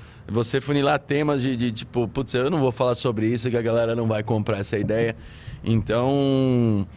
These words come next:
a-, acelerou o processo do mundo ficar chato, né? Então, com relação a, a, as pessoas irem nos shows, isso daí eu, porra, eu me enganei, né? Isso daí,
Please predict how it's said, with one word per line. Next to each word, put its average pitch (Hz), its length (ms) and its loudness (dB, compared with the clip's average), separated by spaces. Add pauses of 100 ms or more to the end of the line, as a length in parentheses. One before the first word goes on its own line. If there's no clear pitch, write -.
(340)
a-, 123 440 0
acelerou 185 1040 4
o - 80 -4
processo 160 640 2
do 170 120 2
mundo 165 260 2
ficar 165 300 0
chato, 120 420 0
né? 104 140 2 (880)
Então, 147 500 4 (480)
com 214 200 4
relação 165 760 4
a, 117 240 2
a, 107 540 0 (120)
as 110 120 0
pessoas 143 500 2
irem 185 200 2
nos 139 160 2
shows, 170 540 0
isso 117 180 -2
daí 139 300 2
eu, 165 240 2 (340)
porra, 131 300 2
eu 131 220 2
me 143 120 0
enganei, 156 460 2 (220)
né? 127 260 2 (400)
Isso 110 160 -4
daí, 120 260 2